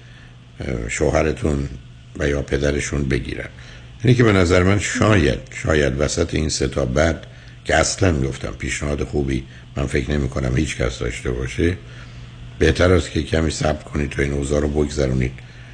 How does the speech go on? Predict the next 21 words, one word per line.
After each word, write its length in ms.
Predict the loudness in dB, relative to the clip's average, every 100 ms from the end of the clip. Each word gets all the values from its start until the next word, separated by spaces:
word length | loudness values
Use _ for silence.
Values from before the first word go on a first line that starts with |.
| -18 -12 0
تا 100 | 2
ببینید 360 | 4 4 2
چه 160 | 2 4
می‌شه، 280 | 4 6 4
ولی 200 | 4 2
خودتون 520 | 2 4 4 4 4 4
و 60 |
بچه‌ها 440 | 2 2 2 4 6
رو 120 | 6
برای 360 | 4 2 2 0 -8 -20 -20 -20 -6
این 140 | -4
جدایی 480 | 0 0 2 2 4
آماده 400 | 2 2 2 2
کنید، 400 | 4 6 6 4
بچه‌ها 480 | 2 0 0 2 2
رو 200 | 2 0 -6 -18 -18 -20 -14 -2
باشون 320 | 0 2 2
حرف 320 | 2 2 2
بزنید، 400 | 2 4 4 2
در 180 | 2 0
اختیار 540 | -2 0 2 2 0